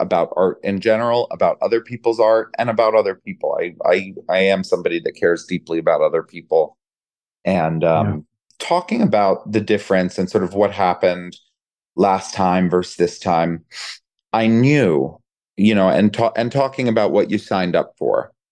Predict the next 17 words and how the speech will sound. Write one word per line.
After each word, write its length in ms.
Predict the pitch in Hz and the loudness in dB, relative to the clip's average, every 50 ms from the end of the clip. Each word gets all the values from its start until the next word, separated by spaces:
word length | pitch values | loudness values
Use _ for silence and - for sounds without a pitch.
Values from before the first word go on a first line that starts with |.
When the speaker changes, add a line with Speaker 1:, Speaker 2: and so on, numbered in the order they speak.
| _ _ - | _ _ -2
Speaker 1:
I 100 | 120 123 | -2 0
did 300 | 123 139 147 151 135 127 | 2 2 0 0 0 -2
sign 300 | - - 120 101 101 101 | -4 -2 0 2 2 2
up 200 | 98 95 - - | 0 0 -2 -2
for 100 | - 95 | -4 -4
something 640 | - - - 92 90 87 - 92 87 87 85 87 87 - - - - - - - _ - | -4 0 -2 -2 0 0 0 0 0 0 -2 -4 -6 -10 -14 -20 -20 -20 -20 -18 _ -6
that 460 | - 95 107 98 95 92 90 85 - - _ _ _ _ _ _ | -2 0 2 2 2 2 2 0 -2 -4 _ _ _ _ _ _
was 380 | - 101 101 98 98 95 90 - | -2 0 2 2 2 2 2 2
a, 160 | 104 92 78 - _ _ - | 0 0 0 -8 _ _ -4
was 300 | 101 98 101 92 - - | 0 2 2 2 2 0
a 80 | 95 | 2
mixed 600 | 87 92 95 98 95 - - - - - - - - | 2 4 2 2 2 -2 -6 -20 -20 -20 -12 -4 0
blessing 500 | 101 95 90 90 - - 107 92 92 90 | 2 2 2 0 0 -2 0 0 2 2
last 340 | 87 85 87 90 - - - | 2 2 0 -2 -4 -8 -4
time 320 | - 113 110 110 113 117 | -2 0 0 0 -2 -4
for 140 | - - 123 | -2 0 0
me. 400 | 123 123 123 127 131 135 131 | 2 2 0 0 0 -2 -4